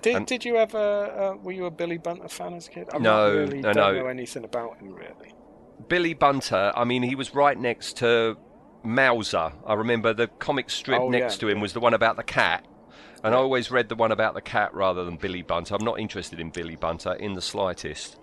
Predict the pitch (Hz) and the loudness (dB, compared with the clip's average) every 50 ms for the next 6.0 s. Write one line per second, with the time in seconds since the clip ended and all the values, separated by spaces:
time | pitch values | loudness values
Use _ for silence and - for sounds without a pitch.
0 | - - - - - - 95 92 82 78 - 104 101 98 - - 151 165 185 180 | -20 -20 -20 -20 -12 -6 -4 -2 -2 -2 -4 -6 -8 -10 -2 0 0 2 2 0
1 | 160 - - 165 147 131 - - - - 135 127 120 127 127 127 123 - - 135 | -4 -4 -4 -6 -6 -6 -8 -12 -12 -12 -12 -10 -10 -12 -14 -14 -12 -10 -8 -8
2 | 120 113 113 - - 120 107 107 - - - 110 - - - - - - - - | -8 -8 -10 -10 -12 -12 -12 -12 -14 -18 -20 -18 -20 -20 -20 -20 -20 -20 -20 -20
3 | - 104 104 101 - - - - - - - - - - - - - - - - | -18 -16 -16 -16 -18 -20 -20 -20 -20 -20 -20 -20 -20 -20 -20 -20 -20 -20 -20 -20
4 | - - - 120 104 92 127 113 - 110 85 71 71 110 98 101 92 95 98 95 | -12 -6 -4 -4 -2 -2 -2 0 2 2 2 2 0 -2 -4 -6 -10 -12 -14 -14
5 | 110 117 104 95 85 82 104 101 98 104 104 101 - 113 107 87 76 - - | -14 -14 -14 -14 -14 -14 -14 -12 -12 -12 -12 -8 -4 -2 0 0 -2 -4 -8